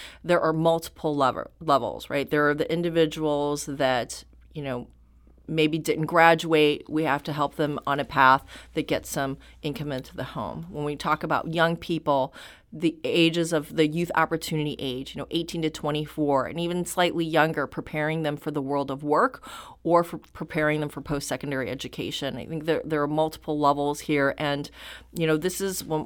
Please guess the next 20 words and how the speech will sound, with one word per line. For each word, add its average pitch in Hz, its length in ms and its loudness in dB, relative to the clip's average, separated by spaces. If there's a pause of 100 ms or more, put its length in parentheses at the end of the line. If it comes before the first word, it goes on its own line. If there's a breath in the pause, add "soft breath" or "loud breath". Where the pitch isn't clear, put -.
when 160 160 -2
we 165 80 0
talk 180 220 0
about 160 200 2
young 165 220 0
people 170 280 -4
and 160 100 -2
careers, 156 640 0
this - 180 -8
is 175 160 -4
where 151 180 2
we 151 160 2
really 160 400 0
need 156 500 -2
the 151 80 -2
support 151 640 -2
of 143 140 -4
the 147 60 -4
business 156 380 -4
community 135 460 -8